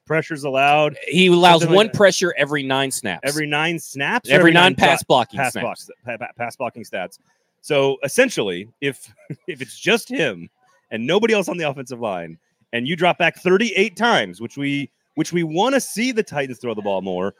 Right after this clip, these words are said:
Speaker 1: but not because of what they had to do on Sunday in particular.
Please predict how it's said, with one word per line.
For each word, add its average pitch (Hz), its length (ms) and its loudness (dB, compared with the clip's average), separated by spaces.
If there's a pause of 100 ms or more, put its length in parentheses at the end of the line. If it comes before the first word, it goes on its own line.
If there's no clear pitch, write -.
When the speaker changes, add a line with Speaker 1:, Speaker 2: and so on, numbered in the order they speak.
Speaker 1:
but 156 100 -2
not 170 300 -2
because 185 380 -4
of 139 160 -4 (760)
what 139 140 -2
they 143 80 2
had 147 100 2
to 139 60 -6
do 135 120 0
on 117 60 -2
Sunday 131 260 -4
in 107 60 -4
particular. 90 600 -10